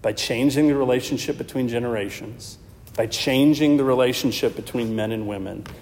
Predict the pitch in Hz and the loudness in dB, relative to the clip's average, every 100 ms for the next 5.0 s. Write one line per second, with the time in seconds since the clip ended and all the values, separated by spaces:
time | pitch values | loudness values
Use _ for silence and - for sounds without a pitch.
0 | - - 120 131 139 127 127 127 139 139 | -16 -6 0 2 2 2 4 4 4 2
1 | 131 - 117 117 113 117 110 107 104 104 | 2 -2 0 2 4 2 -2 -4 -4 -6
2 | - 107 104 - 113 107 104 - - - | -8 -8 -8 -6 -4 -4 -6 -12 -18 -16
3 | - 117 113 117 120 - 107 - - - | -8 -2 4 6 4 2 -6 -8 -8 -8
4 | 110 110 - - - - - - - | -8 -8 -8 -8 -8 -14 -16 -16 -18